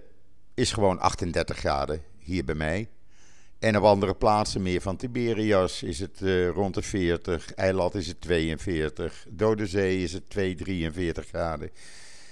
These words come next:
Ja, het hoort erbij. Alleen, het zit een beetje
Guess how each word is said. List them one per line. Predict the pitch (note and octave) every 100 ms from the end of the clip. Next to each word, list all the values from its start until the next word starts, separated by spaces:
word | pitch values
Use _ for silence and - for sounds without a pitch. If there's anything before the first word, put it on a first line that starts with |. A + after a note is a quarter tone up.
| - B2+
Ja, | D3
het | B2+
hoort | B2+ D3 D3+
erbij. | C#3 C#3+ C3+ A2+
Alleen, | B2+ C#3 C3
het | - B2+
zit | - D#3+ -
een | E3 A#2+ A2
beetje | E3 G#3 G3+ - E3 D#3